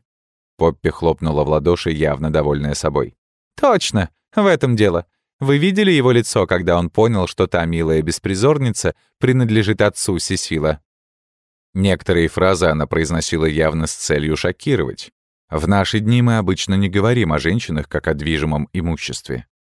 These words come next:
«Держу пари, что этот малыш Карл так расстроился, что не он будет целовать Эдит в полночь, что выместил ярость на бедном Сесиле, который, надо признать, был довольно груб с ним».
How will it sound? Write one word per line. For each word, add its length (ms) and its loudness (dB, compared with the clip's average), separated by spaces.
«Держу 380 4
пари, 320 2
что 160 0
этот 240 0
малыш 300 2
Карл 360 0
так 200 0
расстроился, 720 2
что 280 0
не 300 0
он 260 4
будет 300 0
целовать 480 2
Эдит 320 0
в 80 -20
полночь, 480 0
что 240 0
выместил 480 2
ярость 520 0
на 180 0
бедном 340 2
Сесиле, 640 -2
который, 340 0
надо 240 0
признать, 480 -2
был 200 2
довольно 360 4
груб 220 0
с 80 -10
ним». 180 -2